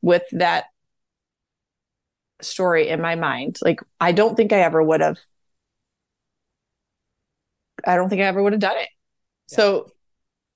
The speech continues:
Speaker 1: th-, to your point, we walked through the door and just, like, told our minds to shut the hell up. And here we are.
Speaker 2: God,
Speaker 1: And
Speaker 2: I
Speaker 1: it's
Speaker 2: love
Speaker 1: so
Speaker 2: that.
Speaker 1: beautiful.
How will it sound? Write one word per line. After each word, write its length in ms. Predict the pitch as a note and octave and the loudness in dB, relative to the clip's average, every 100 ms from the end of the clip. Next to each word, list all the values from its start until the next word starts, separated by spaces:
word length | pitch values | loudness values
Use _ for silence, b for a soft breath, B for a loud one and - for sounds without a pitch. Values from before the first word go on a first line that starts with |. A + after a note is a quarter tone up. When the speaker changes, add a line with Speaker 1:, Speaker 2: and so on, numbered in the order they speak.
| _ | _
Speaker 1:
th-, 200 | G3 F#3 - _ _ _ _ - | -8 -8 -10 _ _ _ _ -4
to 140 | A3 | 0
your 180 | A3 G#3+ | 2 2
point, 360 | C4 C4 - - | 0 -4 -4 -4
we 160 | G3+ G3+ | 2 2
walked 400 | F#3 F3+ - - | 4 0 -2 0
through 140 | A3+ | 2
the 100 | A3 | 2
door 380 | F#3+ G3 A3+ E3+ | 2 2 2 2
and 240 | - F3+ E3+ | 0 -2 -2
just, 240 | F#3 - | -2 0
like, 200 | F#3 - - | -2 -4 -2
told 200 | G3 G3+ | 0 0
our 100 | F#3 | 0
minds 400 | E3+ F3 F#3 - | -4 -4 -4 -2
to 120 | F3 | -4
shut 300 | - F3+ - | -2 -4 -2
the 280 | F3+ - D3+ _ - | -2 -2 -6 _ -20
hell 380 | - G3 G3+ F3+ | -6 0 2 4
up. 360 | G#3 E3 E3 - _ _ | 4 4 0 -4 _ _
And 240 | F#3+ F#3 F#3+ | 0 0 2
here 180 | G3+ | 2
we 120 | F#3+ F#3+ | 2 2
are. 300 | F3+ C3+ - _ _ _ _ _ _ _ _ _ _ _ B _ - | 0 -4 -10 _ _ _ _ _ _ _ _ _ _ _ B _ -6
Speaker 2:
God, 140 | F3 | -2
Speaker 1:
And 40 | D#3+ | 0
Speaker 2:
I 40 | |
Speaker 1:
it's 120 | E3+ | 2
Speaker 2:
love 140 | F3 E3 | 2 2
Speaker 1:
so 80 | F3+ | 2
Speaker 2:
that. 80 | |
Speaker 1:
beautiful. 680 | F3+ E3+ F3 - G3 G3+ | 2 0 -2 0 2 0